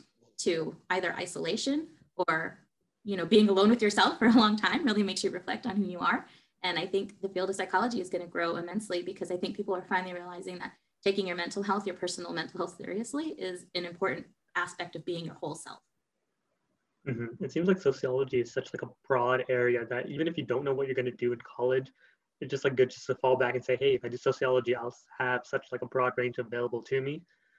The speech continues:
Speaker 2: Whereas, like, a lot of other, like, degrees that you might get, like, let's say something in computer science or mathematics, you're kinda, like, stuck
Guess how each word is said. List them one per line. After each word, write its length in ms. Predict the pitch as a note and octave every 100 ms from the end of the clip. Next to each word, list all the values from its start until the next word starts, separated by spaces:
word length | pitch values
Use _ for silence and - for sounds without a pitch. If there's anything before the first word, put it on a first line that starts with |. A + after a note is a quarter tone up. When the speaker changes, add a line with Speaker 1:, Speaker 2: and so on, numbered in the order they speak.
| _ -
Speaker 2:
Whereas, 200 | C3 C3+
like, 120 | C3+
a 20 |
lot 220 | C3 C#3+
of 60 | C#3+
other, 240 | B2+ C#3
like, 120 | B2 A#2+
degrees 300 | A#2+ B2+ B2+
that 160 | B2
you 60 | A#2
might 260 | A#2 B2 B2
get, 240 | B2+ B2
like, 100 | B2 -
let's 120 | B2
say 100 | C3
something 260 | - B2+ C3+
in 180 | B2 - _ _ _ -
computer 300 | - C3 B2
science 300 | B2+ A#2+ B2
or 40 |
mathematics, 540 | A#2+ - B2+ B2 A#2+ -
you're 180 | -
kinda, 220 | - C#3+ C3+
like, 220 | A2+ A2
stuck 480 | - - - C3